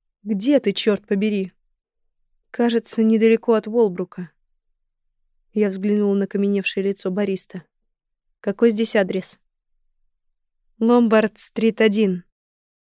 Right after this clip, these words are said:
Я продиктовала адрес Габриэлю. «Я приеду за тобой. Жди там».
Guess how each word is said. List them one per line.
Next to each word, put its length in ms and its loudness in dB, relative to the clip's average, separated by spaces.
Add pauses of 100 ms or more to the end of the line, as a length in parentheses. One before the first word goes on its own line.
(140)
Я 240 2
продиктовала 720 0
адрес 320 -2
Габриэлю. 600 -2 (760)
«Я 200 0
приеду 400 4
за 120 -4
тобой. 440 -4 (440)
Жди 320 -2
там». 400 0